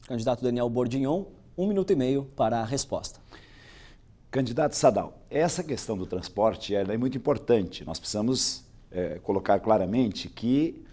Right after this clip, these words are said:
Speaker 2: há o transporte municipal, a linha municipal, que foi criada quando do governo Mota, e a linha intermunicipal ou metropolitana, que é Cachoeirinha, Porto Alegre. Na linha municipal, nós realizamos em dois mil e quatro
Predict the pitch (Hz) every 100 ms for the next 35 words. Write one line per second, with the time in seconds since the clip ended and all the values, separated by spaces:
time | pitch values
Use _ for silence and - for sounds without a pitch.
0 | - - - - - - 127 135 135 127
1 | - 117 101 - 104 156 180 - - 120
2 | 143 110 143 127 107 - - 110 147 -
3 | 101 98 95 98 98 95 95 104 95 85
4 | 85 82 87 85 78 73 - - 85 90
5 | - 135 139 139 - - - - - -
6 | 151 180 - - 127 123 151 170 165 -
7 | 160 175 156 156 - - 107 92 101 110
8 | 120 127 135 - 90 76 - 190 120 -
9 | 104 113 135 143 143 - - 123 117 127
10 | 98 76 - - - - - - - -
11 | - 147 196 233 196 123 101 - - 143
12 | 120 87 104 123 143 143 90 95 95 90
13 | 92 92 90 80 117 120 -